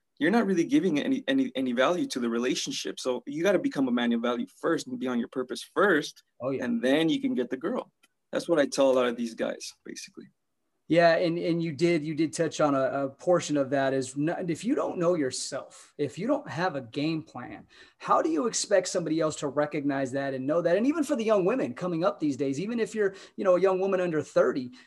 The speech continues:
Speaker 2: they, they have this natural mechanism inside them, like you said, that can sense, "All right, this dude's weak. This dude's not valuable. He can't provide for me.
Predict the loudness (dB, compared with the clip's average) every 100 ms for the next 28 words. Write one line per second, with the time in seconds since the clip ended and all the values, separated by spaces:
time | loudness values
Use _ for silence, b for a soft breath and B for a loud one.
0 | _ 0 2 0 -10 0 2 4 4 0
1 | 4 4 4 -4 -2 -2 -2 -2 0 2
2 | 2 2 2 2 0 0 -2 0 0 0
3 | 0 0 2 2 0 -2 -2 -2 -4 0
4 | 0 0 -6 -8 -4 -4 -2 0 0 2
5 | 0 2 -4 -4 -4 -4 -4 -14 B B
6 | -2 -2 0 -2 0 -2 -2 0 2 0
7 | 0 -2 -2 -6 -8 -8 -8 -10 -8 -4
8 | -2 -2 -2 -4 0 0 -2